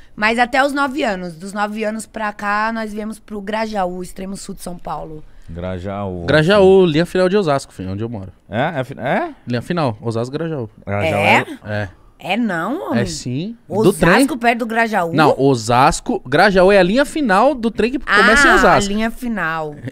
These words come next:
Speaker 3: Osasco é uma ponta,
Speaker 2: Gra-,
Speaker 3: Grajaú é
Speaker 2: Gra-,
Speaker 3: lá na outra ponta.
Speaker 2: Grajaú é muito longe.
Speaker 1: É, é. Não é tão longe, é o trânsito, né? Aquela Belmira Marim. Aquela Avenida Interlagos,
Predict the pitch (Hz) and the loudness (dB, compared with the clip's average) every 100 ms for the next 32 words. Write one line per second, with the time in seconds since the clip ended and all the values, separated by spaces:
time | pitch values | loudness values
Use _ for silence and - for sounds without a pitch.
0 | - - 131 156 - 190 160 - 202 - | -10 -4 2 2 4 2 2 2 0 2
1 | 214 214 202 214 214 214 196 208 427 427 | 4 4 6 6 4 2 0 -2 -4 -6
2 | 415 - 95 104 147 160 151 160 170 156 | -6 -6 -6 0 2 2 -2 -2 -2 -4
3 | 143 170 156 135 123 123 120 214 220 - | -6 -6 -6 -6 -4 -2 2 2 2 -4
4 | 175 180 170 165 - - 311 349 330 311 | -4 -2 -4 -10 -20 -12 -6 -2 -2 -2
5 | 311 269 226 202 208 - 226 233 233 214 | -2 -2 -4 -6 -6 -6 -6 -6 -6 -8
6 | 196 208 220 196 190 208 202 233 233 233 | -4 -4 -4 -8 -6 -6 -6 -4 -2 -2
7 | 202 208 220 185 160 _ _ _ 139 175 | -2 -4 -6 -6 -12 _ _ _ -8 -8
8 | 175 185 190 190 185 185 185 180 175 156 | -8 -4 0 2 4 4 2 2 -2 -4
9 | 139 185 196 202 226 233 220 202 208 | -6 -8 -6 -6 -6 -6 -2 0 0